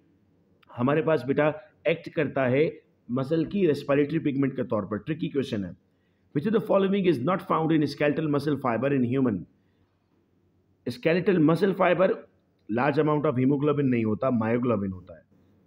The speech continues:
ऊपर वाली बात यहाँ पर अगले सवाल में आ गई। Hinge joint is present between humerus and radio ulna, हाथ में जो होती हैं। Test cross is made to check the genotype of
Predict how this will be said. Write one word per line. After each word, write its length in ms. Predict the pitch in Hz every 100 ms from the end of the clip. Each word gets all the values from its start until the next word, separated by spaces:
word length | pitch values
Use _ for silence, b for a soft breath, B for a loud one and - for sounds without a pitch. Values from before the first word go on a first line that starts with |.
| _ _ -
ऊपर 180 | 120 143
वाली 200 | 139 139
बात 220 | 131 131
यहाँ 140 | 127 123
पर 140 | 143
अगले 240 | 135 123 131
सवाल 300 | 127 120 113
में 100 | 101
आ 120 | 85
गई। 180 | 78 - _ _ _ _ _ _ _ _ -
Hinge 260 | 180 247 208
joint 240 | 202 208
is 140 | 196 185 170
present 300 | 170 190 170
between 400 | 147 156 185 185 120
humerus 420 | 123 135 151 151 151
and 160 | 139
radio 400 | 113 113 123 135
ulna, 200 | 139 156 180 - _ _ _ _ _ _
हाथ 120 | 110 120
में 100 | 135
जो 100 | 135
होती 240 | 131 139 127
हैं। 220 | 123 123 _ _ _ _ 156
Test 180 | 165 - 190
cross 220 | 190 190
is 100 | 156
made 200 | 156 170 170
to 60 |
check 260 | - 165 143
the 60 | 143
genotype 500 | 110 156 156 147
of 80 | 139